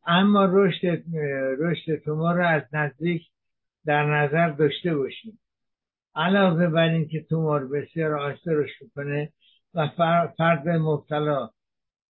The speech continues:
اه، سال خورده باشه یا نباشه، این تومور قبل از بروز سایر مشکلات سلامتی زمانی برای رشدش پیدا نمی‌کنه.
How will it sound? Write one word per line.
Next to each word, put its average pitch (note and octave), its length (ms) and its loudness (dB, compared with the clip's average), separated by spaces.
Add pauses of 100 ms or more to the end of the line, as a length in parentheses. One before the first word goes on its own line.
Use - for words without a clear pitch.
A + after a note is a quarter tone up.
(260)
اه، A2 340 -8 (960)
سال D#3 240 0
خورده D3 420 0
باشه E3+ 560 -2 (720)
یا B2+ 280 -10
نباشه، B2+ 680 -10 (880)
این F3 460 2
تومور E3 460 2
قبل D3+ 320 0
از B2+ 220 -4
بروز C#3+ 640 -2
سایر C#3+ 360 -2
مشکلات C#3 600 -4 (220)
سلامتی C3 800 -2 (680)
زمانی D#3+ 540 2
برای C#3+ 440 2
رشدش D#3 580 -6
پیدا D3 280 2
نمی‌کنه. C3+ 560 0